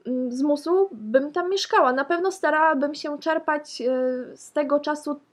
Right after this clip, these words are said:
i z tego miejsca tyle, ile mogę, czyli chciałabym zobaczyć, jak tam ludzie mieszkają, chciałabym zwiedzić różne miejsca,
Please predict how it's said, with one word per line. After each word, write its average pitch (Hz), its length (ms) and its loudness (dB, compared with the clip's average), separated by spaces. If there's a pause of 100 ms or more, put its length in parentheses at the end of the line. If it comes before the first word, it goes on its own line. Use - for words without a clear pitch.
(720)
i 254 60 -8
z - 100 -14
tego 277 220 2
miejsca 294 400 -2
tyle, 285 640 -2
ile 269 180 -2
mogę, 220 340 -4
czyli 240 340 -4 (220)
chciałabym 277 480 -4
zobaczyć, 277 440 -2
jak 294 120 -8
tam 349 180 -2
ludzie 294 220 -2
mieszkają, 262 580 0
chciałabym 254 560 -6
zwiedzić 302 460 -4
różne 285 320 -6
miejsca, 254 580 -4